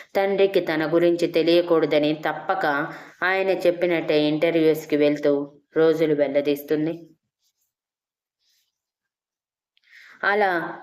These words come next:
ఆ రోజు ఆదివారం కావటంతో, ఇంట్లో అందరూ ఉన్నప్పుడే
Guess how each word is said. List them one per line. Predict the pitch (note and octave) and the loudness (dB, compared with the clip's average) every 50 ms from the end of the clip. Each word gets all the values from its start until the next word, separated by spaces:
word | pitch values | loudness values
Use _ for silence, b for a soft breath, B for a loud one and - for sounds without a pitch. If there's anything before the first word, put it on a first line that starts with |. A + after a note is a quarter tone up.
| - _ _ _ _ _ _ _ _ _ _ - | -20 _ _ _ _ _ _ _ _ _ _ -2
ఆ | E3 F3+ G3 | 0 2 2
రోజు | G3+ G3+ G3+ G3+ G3 G3 | 4 4 4 4 4 4
ఆదివారం | F#3+ E3 D#3+ E3 F3 F3 F#3+ F3 F3+ F3 E3+ E3+ E3 D#3+ | 4 4 4 2 2 2 2 2 2 2 2 0 -2 -2
కావటంతో, | D#3+ D#3 D3+ D#3 E3 E3+ E3 E3 D3+ D#3 D3+ D#3+ D#3+ | 0 0 2 2 2 0 0 0 0 0 0 0 0
ఇంట్లో | D#3 D#3+ E3 E3+ E3+ E3+ F3+ E3+ | 2 2 0 -2 0 0 0 0
అందరూ | D#3+ D#3 D#3 E3 E3+ F3+ F3 E3+ D#3+ D#3 | 0 0 -2 0 0 0 2 2 2 2
ఉన్నప్పుడే | D#3 D#3+ E3+ E3+ E3 E3+ - D#3+ D#3 D3+ | 0 0 0 -2 -2 -2 -2 0 2 4